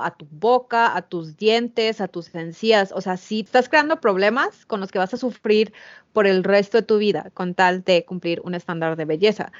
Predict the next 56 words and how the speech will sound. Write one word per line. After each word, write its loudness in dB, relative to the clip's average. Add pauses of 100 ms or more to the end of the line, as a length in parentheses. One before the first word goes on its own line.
(320)
Yo 6
también, 2 (360)
eh, -2
en -6
mi -4
adolescencia -2
conocí -6
a 2
muchas -6 (100)
mujeres, 2 (160)
por -2
desgracia, 0 (240)
que, -2
pues, -2
sí 4
le 8
entraron 2
a 2
esto, 4
y 2
ya 4
de 4
adultas, 0
o -10
sea, -2
sí 0
ha 6
habido 2
una -4
que -8
otra -10
que -6
me -6
hace -10
un -10
comentario 2
de 2
cómo -2
se -4
arrepienten -2
de -2
haber, -2 (140)
de 0
haberle 2 (140)
hecho -4
eso -4
a -2
su -10
cuerpo, 0
porque -6
sí -2
les -2
ha -4
generado 0
un -4
pro-, -4